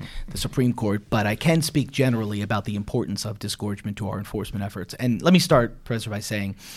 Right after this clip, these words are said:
our co-directors of enforcement, Steve Pekin and Steffa Vakin, um, have just reported a truly extraordinary year,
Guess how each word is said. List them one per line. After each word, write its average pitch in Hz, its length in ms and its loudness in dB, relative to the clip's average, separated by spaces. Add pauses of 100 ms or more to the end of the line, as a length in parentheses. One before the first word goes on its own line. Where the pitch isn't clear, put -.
(360)
our 143 340 8
co-directors 131 640 4
of 95 80 -2
enforcement, 104 580 -2
Steve 104 300 -2
Pekin 101 340 0
and 95 80 -2
Steffa 98 320 -6
Vakin, 95 380 -4 (500)
um, 98 140 0
have 110 160 0
just 131 320 6
reported 110 520 2
a - 60 -4
truly 135 560 4
extraordinary 104 680 -2
year, 92 300 -6